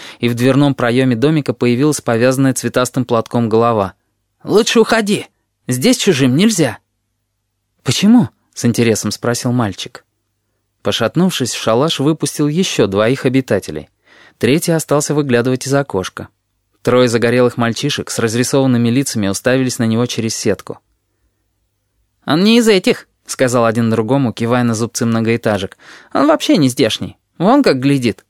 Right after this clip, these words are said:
«Мы на автобусе приехали», — объяснил мальчик в жакетке. «А потом ещё пешком».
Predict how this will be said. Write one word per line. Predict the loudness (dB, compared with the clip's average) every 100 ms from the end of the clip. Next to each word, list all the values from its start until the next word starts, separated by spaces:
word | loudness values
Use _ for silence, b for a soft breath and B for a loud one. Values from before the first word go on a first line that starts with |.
| _ _ _ _ _ _ _ _ _ _
«Мы | 0 2
на | 4 2
автобусе | 2 0 0 -2 -2
приехали», — | -2 0 0 -4 -12 -12 _ _
объяснил | -4 -2 -2 0
мальчик | 0 0 -2 -8
в | -4
жакетке. | -4 -2 -6 -6 -16 B B B
«А | -4
потом | -2 2 4
ещё | 4 2
пешком». | 0 -2 -2 -2 -2